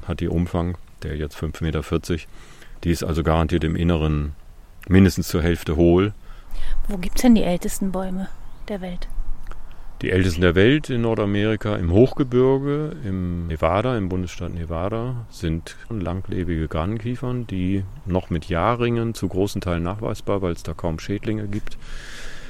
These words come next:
Speaker 1: fast fünftausend Jahre alt sind. Das ist auch unstrittig. Es ist immer so ein bisschen eine Frage, was meine ich mit dem Alter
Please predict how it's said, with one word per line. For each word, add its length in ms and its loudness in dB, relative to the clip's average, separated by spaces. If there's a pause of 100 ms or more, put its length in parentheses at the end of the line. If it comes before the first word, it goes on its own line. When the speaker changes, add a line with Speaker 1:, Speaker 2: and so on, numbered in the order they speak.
(360)
Speaker 1:
fast 360 0
fünftausend 680 2
Jahre 480 2
alt 260 2
sind. 380 -2 (240)
Das 180 0
ist 180 -4
auch 540 2
unstrittig. 920 4 (320)
Es 140 -4
ist 140 2
immer 200 6
so 60 4
ein 60 4
bisschen 220 0
eine 80 2
Frage, 640 2
was 280 -2
meine 260 2
ich 120 -4
mit 160 -2
dem 180 -2
Alter 540 0